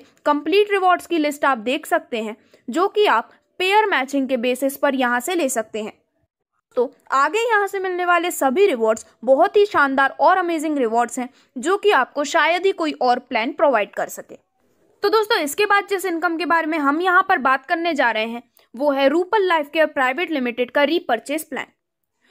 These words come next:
तो कंपनी आपको यहाँ पर मैक्सिमम प्रॉफिट देने के लिए अपनी इस रीपर्चेज प्लान के अंदर total seven types of income and funds लेकर आई है, जो कि आपको यहाँ से प्रोवाइड किए जाते हैं। तो आपको यहाँ पर मिलता है रिटेल प्रॉफिट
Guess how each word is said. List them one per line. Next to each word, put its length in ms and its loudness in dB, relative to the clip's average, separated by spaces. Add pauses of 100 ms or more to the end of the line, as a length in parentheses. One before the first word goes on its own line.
(220)
तो 100 -2
कंपनी 420 0
आपको 300 0
यहाँ 240 2
पर 180 2
मैक्सिमम 500 0
प्रॉफिट 380 0
देने 320 0
के 120 -2
लिए 280 -2 (220)
अपनी 320 0 (160)
इस 160 -2
रीपर्चेज 580 -2
प्लान 320 -4
के 80 -4
अंदर 320 0 (260)
total 300 0
seven 380 -2
types 280 -4
of 220 0
income 320 -2 (140)
and 200 -4 (100)
funds 260 0
लेकर 320 2
आई 200 -2
है, 120 -4 (280)
जो 180 0
कि 160 -2
आपको 280 0
यहाँ 240 0
से 120 -6
प्रोवाइड 380 0
किए 200 -2
जाते 300 -2
हैं। 120 -14 (720)
तो 60 4
आपको 360 2
यहाँ 240 4
पर 140 0
मिलता 260 0
है 160 4
रिटेल 320 -2
प्रॉफिट 400 -2